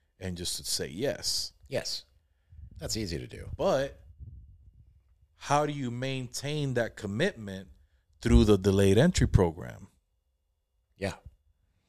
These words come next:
Speaker 1: Or what's called Future Soldier program now, right? Like,
Speaker 2: Is that the same thing with a different name?
Speaker 1: Same thing, different name,
Speaker 2: Yeah.
Speaker 1: whatever, you know? Uh, especially a senior.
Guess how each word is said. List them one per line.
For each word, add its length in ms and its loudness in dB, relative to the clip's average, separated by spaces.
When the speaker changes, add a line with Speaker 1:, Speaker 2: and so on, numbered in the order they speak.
Speaker 1:
Or 320 2
what's 260 -2
called 280 -2
Future 320 -2
Soldier 400 -2
program 480 -10
now, 260 -16
right? 220 0
Like, 380 2
Speaker 2:
Is 100 -8
that 160 2
the 60 -12
same 240 -2
thing 180 -6
with 100 -10
a 60 -12
different 320 -10
name? 140 -6
Speaker 1:
Same 260 -6
thing, 240 -16
different 320 -8
name, 80 -16
Speaker 2:
Yeah. 260 -20
Speaker 1:
whatever, 240 -10
you 140 -8
know? 240 -8
Uh, 380 4
especially 960 0
a 100 0
senior. 680 -2